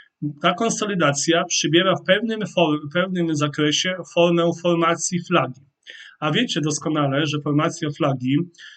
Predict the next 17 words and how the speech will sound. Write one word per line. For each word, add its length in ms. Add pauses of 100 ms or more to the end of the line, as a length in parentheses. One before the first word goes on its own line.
(180)
to 80
jest 320
sygnał 580 (160)
kontynuacji 840 (160)
trendu. 540 (260)
A 160
ten 260
trend, 420
jak 160
tutaj 300
widzicie, 540
od 200
listopada 680
dwa 280
tysiące 500
dwudziestego 640
roku 420